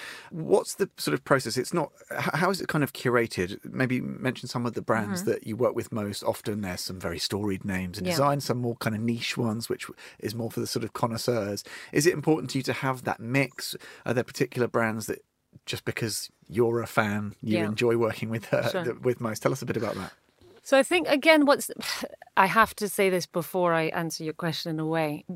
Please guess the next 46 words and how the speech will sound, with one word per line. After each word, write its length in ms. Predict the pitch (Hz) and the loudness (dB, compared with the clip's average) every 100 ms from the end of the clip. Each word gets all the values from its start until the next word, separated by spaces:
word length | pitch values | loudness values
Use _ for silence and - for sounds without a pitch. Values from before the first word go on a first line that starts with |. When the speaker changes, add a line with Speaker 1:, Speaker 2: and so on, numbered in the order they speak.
| 180 | -6
Speaker 2:
The 120 | - | -2
fact 400 | 208 - 240 233 | -2 2 2 2
that 120 | 254 220 | -2 2
we're 140 | 214 | 2
a 20 | |
managed 540 | 190 185 175 175 196 - | 2 0 0 0 -4 -6
marketplace 580 | 214 - - 233 247 - | -6 -6 -8 -4 -4 -4
means 260 | 190 190 | -6 -6
that 140 | - - | -4 -4
we 100 | 170 | -4
hold 360 | - 165 156 | -4 -6 -6
the 80 | 160 | -10
stock. 480 | 143 - 196 214 - | -10 -6 -6 -6 -14
So 300 | - - 170 | -12 -4 -4
we 300 | 165 - 156 - - | -4 -4 -6 -8 -16
collect 360 | 135 135 - | -12 -12 -12
it 120 | - | -14
from 160 | - 202 | -8 -2
you 240 | 202 202 | 0 0
if 160 | 190 - | -2 -4
you're 80 | 156 | -6
selling 300 | 143 151 147 | -4 -4 -4
it 100 | - | -8
through 240 | - 165 | -4 0
us. 320 | 156 165 - - _ _ | 0 -2 -10 -20 _ _
We 180 | 170 165 | -10 -8
clean 360 | - - 165 180 | -8 -4 -2 -2
it. 160 | 185 | -4
So 100 | - | -2
everything's 400 | 185 175 170 170 | 0 0 -2 -6
professionally 440 | - 170 170 - - | -8 -10 -10 -10 -6
cleaned. 480 | - 226 220 214 - | 2 2 2 -2 -6
We 100 | - | -8
restore 420 | 170 - 185 175 | -8 -4 0 2
it, 240 | 170 - _ _ - | 2 0 _ _ -8
photograph 500 | 175 156 - 151 - | -6 -4 0 0 0
it, 160 | 151 - - | -6 -8 -6
package 300 | 175 - 156 | -6 -4 -4
it. 120 | 156 - | -4 -6
So 100 | _ | _
it's 100 | - | -12
ready 220 | 165 165 156 | -4 -2 -4
to 120 | 170 | -6
go 180 | 160 151 | -4 -4
next 300 | 156 151 - | -4 -10 -10
day. 160 | 143 | -10